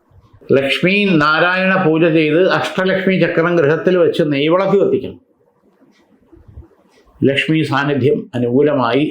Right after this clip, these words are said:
അതിൻ്റേതായിട്ടുള്ള മാറ്റം ഉണ്ടാകും. പരസ്പരം കുറ്റപ്പെടുത്തി തള്ളിപ്പറഞ്ഞിട്ട് കാര്യമില്ല.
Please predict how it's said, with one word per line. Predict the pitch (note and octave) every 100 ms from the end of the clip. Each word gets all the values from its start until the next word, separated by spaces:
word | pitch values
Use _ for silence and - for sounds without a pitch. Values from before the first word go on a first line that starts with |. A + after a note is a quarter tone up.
| C3
അതിൻ്റേതായിട്ടുള്ള | C3 C#3 D3 C#3+ C3+ B2+ B2+ G#2
മാറ്റം | F#2 D3+ C3
ഉണ്ടാകും. | F#2 - _ _ _ _ _ _ _ _ _ _ _ _ - C#3
പരസ്പരം | E3+ F3 F#3 F#3 E3
കുറ്റപ്പെടുത്തി | D#3+ - F3+ F3+ E3+ E3+ F3+ F3+ F3 E3+
തള്ളിപ്പറഞ്ഞിട്ട് | D#3+ D3+ E3 D#3+ D#3+ D#3 E3 C#3+
കാര്യമില്ല. | C3+ D#3 -